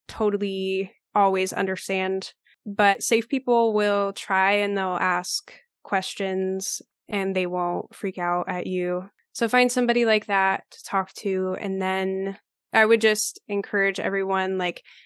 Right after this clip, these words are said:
as you find healing, consider ways that you can share your story or use it for something better. Obviously,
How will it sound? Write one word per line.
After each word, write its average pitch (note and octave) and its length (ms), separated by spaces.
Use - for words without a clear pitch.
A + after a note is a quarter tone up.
as G#3 280
you G#3 540
find G3 520
healing, B3 680
consider F#3+ 580
ways F3+ 420
that F#3+ 180
you F#3 140
can F3+ 680
share G3+ 260
your F#3 200
story F3+ 600
or F3+ 380
use G3 260
it F3+ 220
for G#3+ 160
something F#3+ 480
better. F3 480
Obviously, A3 920